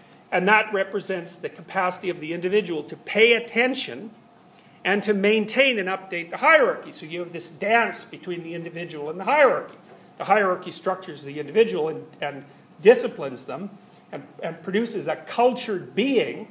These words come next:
but then hopefully the cultured being kind of pops up above the hierarchy and then can start, you know, altering it, hopefully relatively minimally, where,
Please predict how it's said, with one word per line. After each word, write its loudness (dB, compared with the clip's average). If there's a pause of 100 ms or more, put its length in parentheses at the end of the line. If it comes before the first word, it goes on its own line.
(400)
but -6
then 2
hopefully 4
the -4
cultured 0
being -2
kind -10
of -18
pops -2
up -2 (320)
above 6
the 0
hierarchy -4
and -4
then -6
can -12
start, -4 (760)
you -8
know, -6 (720)
altering 8
it, -8 (260)
hopefully 4
relatively -2
minimally, -6
where, -4